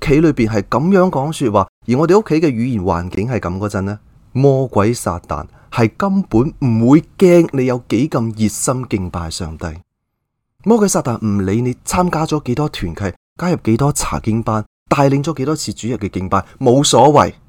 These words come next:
因為你一返到屋企，嗰度就係魔鬼撒旦大展身手嘅地方。你哋夫妻、父母、子女互相之間討厭，你哋互相之間講傷害對方嘅說話，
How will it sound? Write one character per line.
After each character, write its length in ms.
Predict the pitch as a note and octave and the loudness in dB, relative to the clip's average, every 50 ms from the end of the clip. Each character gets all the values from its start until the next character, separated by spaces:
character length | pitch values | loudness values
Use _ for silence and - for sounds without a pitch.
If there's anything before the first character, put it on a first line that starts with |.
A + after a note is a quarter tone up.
| _ _ _ _ _ - _ _ _ _ - | _ _ _ _ _ -20 _ _ _ _ 2
因 120 | F3+ B3+ B3 | 4 4 6
為 120 | G3+ A#2+ | 6 4
你 120 | G2+ G2 | 4 2
一 80 | B2+ F3 | 0 0
返 520 | F3 - - - - F#3 D3+ D3+ D3 D#3 | -2 -6 -6 -2 0 2 2 2 2 2
到 100 | C3 B2+ G#2+ | 2 4 4
屋 220 | G2+ G#2 B2+ A#2+ - | 4 2 0 0 -2
企， 280 | - - E2+ F2 F2+ - _ _ _ - | -4 -4 -2 -4 -4 -6 _ _ _ 0
嗰 120 | A#2+ D#3 | 0 2
度 160 | D#3+ C3+ F#2 | 2 2 0
就 140 | E2+ - G#2 | 0 -2 -4
係 80 | F2+ F2 | -4 -2
魔 180 | G2+ A#2+ C3 B2 | -2 -2 -2 -2
鬼 200 | - A2 G#2+ A2 | -2 -2 -2 -2
撒 160 | - B2+ - | -2 -4 -4
旦 240 | - F#2 F2+ E2+ - _ | -4 -4 -6 -6 -4 _
大 240 | - - - - D3+ | -2 0 2 4 4
展 380 | C#3+ - - - A#2 B2 C#3 C#3+ | 4 4 2 0 2 2 2 4
身 240 | - D#3 C#3 C#3 | 4 4 4 4
手 220 | C3+ - E2+ F2+ G#2 | 2 0 0 0 0
嘅 80 | G#2 | 0
地 120 | E2 F#2+ D#2+ | -2 -2 -6
方。 260 | - - F#2+ F2 E2 - _ _ _ _ _ _ _ _ _ _ _ _ _ _ _ _ _ _ _ | -4 -4 -4 -4 -4 -10 _ _ _ _ _ _ _ _ _ _ _ _ _ _ _ _ _ _ _
你 140 | - B2+ C3+ | -2 -2 0
哋 120 | A#2+ A2 G#2+ | 0 0 -2
夫 260 | - - D3+ D3 D3 | -4 -6 -8 -6 -6
妻、 340 | - - D3+ B2+ B2+ B2 - _ _ _ _ _ _ - | -6 -4 -4 -4 -4 -4 -8 _ _ _ _ _ _ -6
父 160 | A#2 G#2+ G2 | -2 -2 0
母、 280 | G2 G2 G2 G2 - - - | 0 0 0 -2 -2 -6 -10
子 160 | - - G#2+ | -10 -6 -4
女 260 | A2 A2 G#2+ G2+ G2 - - _ | -2 0 0 -2 -2 -4 -10 _
互 220 | - A#2 A#2 A2 A2 | -6 -4 -2 -2 -2
相 240 | - D3 C3 B2+ A#2+ | 0 -2 -2 -2 -4
之 160 | - B2 A#2 | -6 -4 -2
間 180 | A#2+ A#2 A2+ | -2 -2 -2
討 220 | G#2+ - F2+ F#2 G#2 | -4 -4 -4 -2 -2
厭， 140 | G#2 G2+ - | -2 -2 0
你 100 | A#2+ D3 | 0 0
哋 80 | C#3 C#3 | 2 2
互 140 | B2 A2 G#2+ | 0 0 0
相 200 | - D#3 D3+ D3 | 0 -2 -2 -2
之 120 | C#3 D3 | -4 -4
間 160 | C3 C#3+ C3+ | -4 -4 -2
講 160 | - A#2 G#2+ A#2+ | -2 -2 -4 -2
傷 160 | - C#3 B2+ | -2 -4 -2
害 120 | B2 G#2 | -2 -4
對 120 | - - F#2 | -4 -6 -6
方 180 | - G#2 G2+ G2 | -6 -6 -6 -6
嘅 40 | |
說 200 | F#2 - - - F2 | -8 -8 -8 -6 -6
話， 140 | F2+ E2 | -8 -8